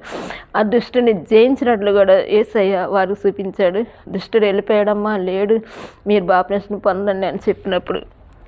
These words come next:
మేమైతే, మా వారు, నేను ఫస్ట్గా బాప్టిజం పొందాము. "ఆ గృహంలో కూడా మీరు ఉండొద్దు, ఆ గృహంలో పీఠం వేసుకుని ఉంది, మీరు ఎక్కడికన్నా అద్దెకి వెళ్ళిపోండి, ఒక రెండు నెలలు, మళ్ళీ దేవుడు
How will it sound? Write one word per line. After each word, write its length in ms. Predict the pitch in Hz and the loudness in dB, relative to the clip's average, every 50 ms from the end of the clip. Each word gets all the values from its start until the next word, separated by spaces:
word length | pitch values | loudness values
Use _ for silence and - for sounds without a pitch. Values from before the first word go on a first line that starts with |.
| - - - - - | -20 -20 -16 -8 -4
మేమైతే, 580 | 190 208 202 202 214 214 208 - 190 180 - - - - 202 - - - - - - | -2 0 2 2 0 0 0 0 -2 -2 -2 -2 -6 -10 -14 -14 -14 -20 -16 -6 -4
మా 160 | 202 160 185 | -2 0 0
వారు, 240 | 208 196 196 208 226 | 0 0 2 2 0
నేను 380 | 220 202 202 202 208 208 202 - - | 0 0 -2 -2 -2 -4 -6 -6 -6
ఫస్ట్గా 340 | 208 196 - - 214 202 196 | -6 -6 -6 -6 -6 -4 -4
బాప్టిజం 560 | 254 233 208 214 214 208 202 202 208 - 208 | -2 -2 -2 -2 -2 -4 -4 -6 -4 -4 -6
పొందాము. 560 | - - 208 202 208 202 202 196 202 190 196 285 - - - - - - - - - - - | -4 -2 -2 -2 0 0 0 0 0 -4 -6 -8 -12 -16 -16 -16 -16 -18 -20 -20 -12 -4 -2
"ఆ 40 | 208 | -2
గృహంలో 560 | 202 190 208 214 214 233 226 226 226 220 226 | 0 2 2 2 2 2 2 2 2 0 0
కూడా 240 | 226 226 208 214 220 | 0 0 0 0 0
మీరు 260 | 214 202 202 196 190 | 0 -2 -2 -2 -2
ఉండొద్దు, 560 | 196 208 208 208 202 185 - - 220 247 247 - - - | -4 -2 -2 -2 -2 -2 0 -2 -2 -2 -2 -8 -10 -6
ఆ 60 | 190 | -6
గృహంలో 500 | 190 180 196 196 196 202 220 226 220 214 | -4 -2 -2 -2 0 0 -2 0 -2 -2
పీఠం 380 | 208 - 202 190 202 208 226 208 | -2 -2 -2 -2 -2 -2 -2 -2
వేసుకుని 400 | 208 214 214 - - 196 202 190 | -2 -2 -4 -4 -6 -6 -4 -4
ఉంది, 280 | 190 196 190 214 226 - _ _ _ _ - | -4 -4 -6 -6 -8 -10 _ _ _ _ -4
మీరు 200 | 220 208 208 208 | -2 -2 0 0
ఎక్కడికన్నా 520 | 196 190 - 208 208 214 - 220 214 202 202 | -2 -4 -2 -4 -4 -2 -2 -2 -2 -2 -2
అద్దెకి 440 | 190 196 185 196 220 220 214 220 | -4 -4 -2 -2 -2 -2 0 0
వెళ్ళిపోండి, 640 | 214 202 185 196 202 - - 190 180 190 196 - - | 0 0 0 -2 -4 -4 -4 -4 -4 -4 -6 -4 -2
ఒక 180 | - 208 196 | -4 -2 -2
రెండు 240 | 202 196 180 185 196 | -2 -2 -2 -2 0
నెలలు, 580 | 196 196 196 196 202 196 - - - _ - - | 0 -2 -2 0 -2 -4 -4 -6 -16 _ -6 -2
మళ్ళీ 200 | 214 214 220 208 | -2 0 0 0
దేవుడు 340 | 185 214 214 214 214 214 | 2 2 2 2 2 -2